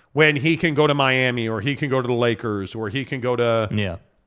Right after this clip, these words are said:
Speaker 2: Yeah,
Speaker 1: Somebody
Speaker 2: I agree.
Speaker 1: needs to explain that one to me.
Speaker 2: I agree.
Speaker 1: Um,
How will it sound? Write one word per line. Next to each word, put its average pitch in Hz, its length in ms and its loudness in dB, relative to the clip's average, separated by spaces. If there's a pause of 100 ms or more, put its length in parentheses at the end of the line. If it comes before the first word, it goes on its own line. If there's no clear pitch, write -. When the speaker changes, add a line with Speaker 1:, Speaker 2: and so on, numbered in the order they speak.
(920)
Speaker 2:
Yeah, 143 160 -2 (120)
Speaker 1:
Somebody 190 320 2
Speaker 2:
I 180 40 6
agree. 180 100 6
Speaker 1:
needs 147 100 0
to 165 60 2
explain 139 380 0
that 117 160 0
one 101 180 -6
to 98 120 -14
me. 82 240 -12
Speaker 2:
I 104 120 -2
agree. 113 280 -4 (460)
Speaker 1:
Um, 131 560 2